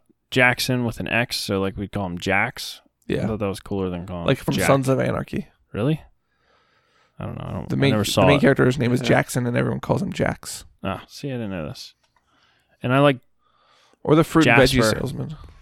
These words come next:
Speaker 2: Oh.
Speaker 1: I don't know. Anyway, there was a bunch of names that didn't make it,
Speaker 3: Mm-hmm.
Speaker 1: and I don't, I think my wife came up with Indy.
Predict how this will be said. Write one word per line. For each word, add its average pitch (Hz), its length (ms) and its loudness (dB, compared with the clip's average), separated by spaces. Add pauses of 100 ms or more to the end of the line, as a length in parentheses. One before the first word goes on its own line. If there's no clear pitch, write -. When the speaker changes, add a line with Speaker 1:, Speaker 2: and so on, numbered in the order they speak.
(280)
Speaker 2:
Oh. - 160 -4 (160)
Speaker 1:
I 117 120 -2
don't 90 100 -2
know. 87 160 -6 (300)
Anyway, 127 340 4 (800)
there 233 100 4
was 180 120 6
a 151 40 0
bunch 143 220 2
of 170 80 -4 (140)
names 123 360 0
that 110 140 -2 (180)
didn't 117 280 -2
make 107 240 0
it, 110 200 -6
Speaker 3:
Mm-hmm. 117 220 -8
Speaker 1:
and 104 300 -2
I 113 120 0
don't, 120 220 -2 (480)
I 139 60 -6
think 190 160 4
my 131 100 2
wife 104 220 0
came 110 180 -4
up 101 80 -4
with 73 140 -8
Indy. 95 340 -6